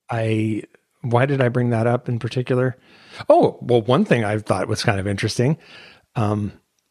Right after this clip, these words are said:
okay, well, I guess the point I brought it up was just, like, the richness of memory and Olympia and time, the movement of time and blackberries, all these, all this stuff. It's all feeding into this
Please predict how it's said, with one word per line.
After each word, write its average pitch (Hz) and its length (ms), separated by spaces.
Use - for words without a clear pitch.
okay, 139 300
well, 139 160
I 117 100
guess 120 200
the 139 80
point 151 240
I 113 60
brought 107 220
it 104 80
up 107 160
was 107 100
just, 104 260
like, 101 320
the 110 340
richness 113 720
of 101 600
memory 110 840
and 104 240
Olympia 104 680
and 101 300
time, 120 760
the 113 100
movement 120 440
of 107 120
time 113 400
and 110 180
blackberries, 120 640
all 143 160
these, 139 160
all 160 160
this 151 180
stuff. 131 200
It's 131 140
all 143 140
feeding 135 400
into 117 160
this 113 260